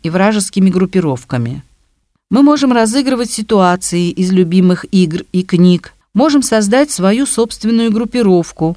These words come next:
с базой и штабом, можем планировать операции. А еще там просто потрясающая тишина. Мы никому не мешаем, и нас никто не гоняет. Я очень хотел бы посетить Припять,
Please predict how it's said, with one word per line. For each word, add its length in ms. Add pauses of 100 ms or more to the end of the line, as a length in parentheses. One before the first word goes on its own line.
(140)
с 140
базой 440
и 160
штабом, 600 (320)
можем 320
планировать 640
операции. 880 (560)
А 100
еще 520 (260)
там 180
просто 400
потрясающая 960
тишина. 680 (360)
Мы 160
никому 420
не 120
мешаем, 640 (380)
и 100
нас 300
никто 320
не 120
гоняет. 680 (600)
Я 200
очень 200
хотел 380
бы 120
посетить 600
Припять, 640